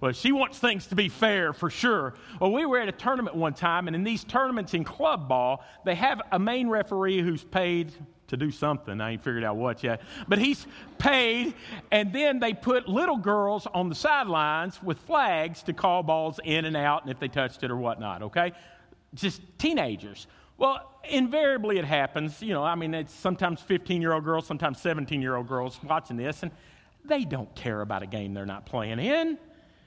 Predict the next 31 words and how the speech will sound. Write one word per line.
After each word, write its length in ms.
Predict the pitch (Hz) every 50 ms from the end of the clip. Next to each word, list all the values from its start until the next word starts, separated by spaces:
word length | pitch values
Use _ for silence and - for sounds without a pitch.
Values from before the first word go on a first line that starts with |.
| _ -
And 140 | - 294 320
they're 100 | 302 240
halfway 560 | 160 190 226 214 196 - - 190 185 170 165
watching, 640 | 151 147 151 151 160 165 165 - - - 202 202 202
and 100 | 185 165
they're 140 | 175 190 190
thinking 340 | - - 202 190 175 - 175
about 240 | 165 165 160 165 156
whatever's 500 | 156 165 160 160 170 170 165 160 143 123
going 280 | 160 175 165 156 156
on 300 | 156 160 160 156 151 156
next, 440 | 160 156 165 185 202 - - - -
or, 200 | 156 139 135 147 165
you 120 | 220 226
know, 160 | 170 135 151 - - - - -
I 120 | - 262
get 300 | 240 190 214 208 202 -
what 380 | - 156 147 127 - - - -
this 240 | 160 147 143 - -
is. 200 | 139 160 170 - - - - - - - _ -
But 220 | 240 240 - - -
parents 440 | - 330 339 311 254 208 190 -
go 160 | - - 190 180
ballistic 540 | 165 208 247 302 359 - - - 139 113
at 120 | - 117 -
this. 440 | 117 95 76 - - - - - - - - - _ _ _ _ _ _ _ _ _ _ -
Okay, 260 | - 165 165 - 240 240
you 120 | 233 254
know, 160 | 247 240 220
uh, 260 | 208 - 190 196 208 -
uh, 120 | 190 190